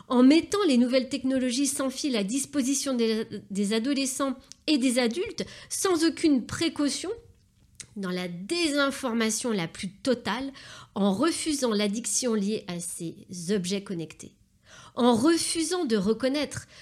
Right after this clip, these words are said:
que l'électrosensibilité est une affection pathologique à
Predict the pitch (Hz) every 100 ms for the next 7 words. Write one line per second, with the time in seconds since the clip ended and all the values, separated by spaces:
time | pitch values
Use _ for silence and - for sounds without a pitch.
0 | - - 226 220 269 285 - - 294 -
1 | 262 262 247 233 233 262 330 302 - -
2 | _ - 226 220 - 226 185 - - _
3 | - 311 302 - 302 - - 285 - -
4 | - 359 359 294 254 262 285 320 - -
5 | _ _ _ _ _ _ _ 214 190